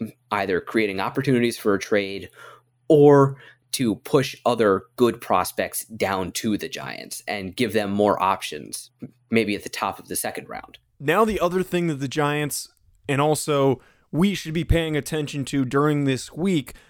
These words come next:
Speaker 2: are the clear positional needs for the Giants. And I think the two biggest ones offensively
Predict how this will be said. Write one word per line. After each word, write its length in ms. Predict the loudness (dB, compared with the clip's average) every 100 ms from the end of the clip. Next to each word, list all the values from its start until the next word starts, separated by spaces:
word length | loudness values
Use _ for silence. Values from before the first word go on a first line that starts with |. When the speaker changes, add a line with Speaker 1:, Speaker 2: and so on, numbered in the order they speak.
| _
Speaker 2:
are 160 | 6 6
the 120 | 6
clear 360 | 0 -4 -2 0
positional 680 | 0 -2 -2 -6 -2 0
needs 680 | 0 0 -2 -4 -6 -6 -12 _ _ _ _ _
for 240 | -4 2 4
the 120 | 4
Giants. 400 | 0 0 -2 -2
And 80 | -2
I 40 |
think 160 | -2 -6
the 80 |
two 220 | -6 -2 -2
biggest 480 | 2 2 2 0
ones 260 | 0 2 4
offensively 840 | 2 2 0 0 0 -2 -2 -2